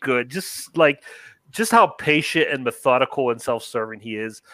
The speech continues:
You know, you start out, you think he's, like, this Nazi and he's, you know, out to get everybody, but you find out as you go on, he's just,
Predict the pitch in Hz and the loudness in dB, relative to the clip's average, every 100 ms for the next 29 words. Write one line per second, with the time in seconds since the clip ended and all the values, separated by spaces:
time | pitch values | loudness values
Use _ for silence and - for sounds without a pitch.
0 | - 135 135 127 - 165 139 131 123 135 | -6 0 2 0 4 4 4 0 -6 -6
1 | - 123 117 117 120 113 123 117 117 123 | -4 -6 -4 -4 -6 -8 0 0 0 -6
2 | 113 104 110 101 113 104 107 110 - 110 | -8 -8 -12 -14 -12 -8 -2 -2 -2 -8
3 | 107 110 107 107 107 113 113 135 117 110 | -8 -10 -8 -6 -8 -10 -6 -2 0 -2
4 | 113 117 107 110 110 107 107 107 104 113 | -2 -6 -8 -8 -4 -4 -4 -10 -10 -8
5 | 110 | -8